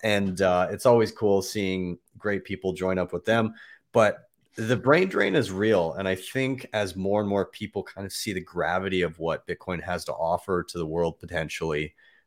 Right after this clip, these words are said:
um, they're all finding unique places to contribute, myself included. Early on, I had no idea how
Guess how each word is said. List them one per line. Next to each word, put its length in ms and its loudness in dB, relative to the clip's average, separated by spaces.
um, 420 0
they're 200 6
all 120 10
finding 440 4
unique 680 2
places 920 0
to 680 2
contribute, 680 0
myself 560 4
included. 640 2
Early 300 4
on, 180 4
I 60 4
had 180 2
no 320 0
idea 400 2
how 520 2